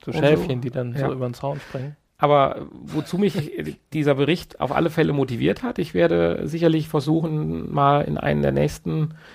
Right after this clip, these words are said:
Speaker 2: Episoden von unserem Podcast mal irgendwie so ein V-R-Chat oder Social-Media-Anwendung aufzutun.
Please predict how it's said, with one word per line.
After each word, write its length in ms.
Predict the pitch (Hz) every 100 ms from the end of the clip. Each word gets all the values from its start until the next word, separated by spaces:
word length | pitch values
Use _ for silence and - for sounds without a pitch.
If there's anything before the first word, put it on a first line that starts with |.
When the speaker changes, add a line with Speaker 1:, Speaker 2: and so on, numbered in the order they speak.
| _
Speaker 2:
Episoden 800 | - 147 147 156 156 151 156 151
von 160 | 156 151
unserem 200 | 139 139
Podcast 680 | 147 143 - 143 139 - - - _ _ _
mal 180 | 147 143
irgendwie 240 | 151 151
so 120 | 139 143
ein 60 |
V-R-Chat 1200 | 147 139 123 127 120 - _ _ _ - 117 -
oder 440 | 127 117 117 117 - _ _ -
Social-Media-Anwendung 1800 | - 127 117 131 135 127 127 120 113 - _ _ - - 131 123 123 131
aufzutun. 560 | 135 - - - 113